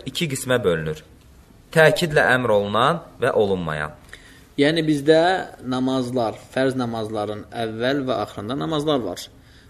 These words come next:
Speaker 2: Bu namazlar da iki qismə bölünür: təkidlə olunan və təkidlə olmayan. Təkidlə olanları qoruyub saxlayırıq, heç vaxt tərk eləmirik və cəhd göstəririk. Təkidlə olmayanları da qəsdən hərdən tərk edirik, çünki onlar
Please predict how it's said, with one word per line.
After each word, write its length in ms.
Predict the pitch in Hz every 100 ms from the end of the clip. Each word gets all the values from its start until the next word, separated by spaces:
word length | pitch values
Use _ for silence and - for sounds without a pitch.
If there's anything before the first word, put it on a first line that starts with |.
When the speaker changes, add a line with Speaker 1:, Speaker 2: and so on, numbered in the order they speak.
| - 170
Speaker 2:
Bu 100 | 180
namazlar 500 | 180 185 170 208 180
da 40 |
iki 200 | 143 135
qismə 240 | 120 117 110
bölünür: 320 | 107 101 101 -
təkidlə 560 | - - - 175 139 135
olunan 640 | 113 113 107 110 131 147 - - 113
və 120 | 113 107 120
təkidlə 420 | 107 127 123 123
olmayan. 480 | 147 139 113 92 90 - - - - -
Təkidlə 400 | 196 202 240 196
olanları 480 | 175 165 160 160 165
qoruyub 260 | 147 147 139
saxlayırıq, 540 | 127 - 131 104 90 - -
heç 180 | 117 -
vaxt 180 | 123 131
tərk 200 | 123 127
eləmirik 400 | 120 113 139 -
və 100 | 123 151
cəhd 180 | 135 104
göstəririk. 420 | 101 87 85 73 - - - - - -
Təkidlə 420 | 156 147 185 160
olmayanları 680 | 156 147 139 127 120 120 127
da 80 | 143
qəsdən 440 | 143 135 - 120
hərdən 320 | 110 107 113
tərk 280 | 110 107 110
edirik, 200 | 107 123
çünki 240 | - 113 -
onlar 460 | 104 104 120 131